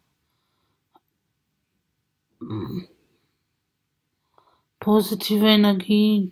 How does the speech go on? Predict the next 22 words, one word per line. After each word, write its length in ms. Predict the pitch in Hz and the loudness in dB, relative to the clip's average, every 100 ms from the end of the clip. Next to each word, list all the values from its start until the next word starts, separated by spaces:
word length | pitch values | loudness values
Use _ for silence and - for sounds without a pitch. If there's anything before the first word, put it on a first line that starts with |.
| - | -10
das 340 | - 190 185 | -6 -4 -4
Medikament 800 | 185 180 175 180 190 185 190 185 | -2 -2 -2 -4 -2 0 0 -2
absetzen. 960 | 214 - - - - - - 160 185 - _ _ _ _ _ _ _ _ _ _ _ | -8 -16 -18 -18 -20 -20 -14 -10 -10 -12 _ _ _ _ _ _ _ _ _ _ _
Und 840 | 185 196 196 196 196 190 196 185 _ _ _ _ _ _ _ _ _ _ - - _ _ _ _ _ _ _ - 254 | -2 0 2 2 2 2 0 -2 _ _ _ _ _ _ _ _ _ _ -20 -20 _ _ _ _ _ _ _ -8 4
Juni 500 | 233 233 240 233 226 | 8 10 12 10 10
wird 220 | 226 214 | 6 4
sicher 340 | - 220 233 | -2 0 4
nicht 240 | 226 220 214 | 4 4 6
leicht, 500 | 214 202 214 208 220 | 6 6 4 2 2
aber 460 | 202 202 208 214 _ _ _ _ _ _ _ _ _ _ _ _ - | 2 2 0 -2 _ _ _ _ _ _ _ _ _ _ _ _ 0
weil 540 | 202 202 208 202 - - | 4 6 6 4 -2 -12
Claudia 560 | - 220 208 208 220 | 4 8 10 10 8
so 220 | 214 220 208 | 6 2 2
viele 260 | 214 208 | 4 4
Stunden 580 | 202 - 226 226 - 220 | 2 -2 -4 -4 -2 0
hat 440 | 214 214 208 - _ _ _ _ _ _ - _ | 2 0 -4 -18 _ _ _ _ _ _ -20 _
und 200 | 202 190 | -6 -4
fast 380 | - 214 202 - | -2 0 0 6
jeden 300 | 220 214 208 | 6 6 2
Tag 300 | - 208 - | 0 0 0
da 340 | 196 185 190 | 0 2 2
ist, 400 | - - - - | 0 -4 -14 -18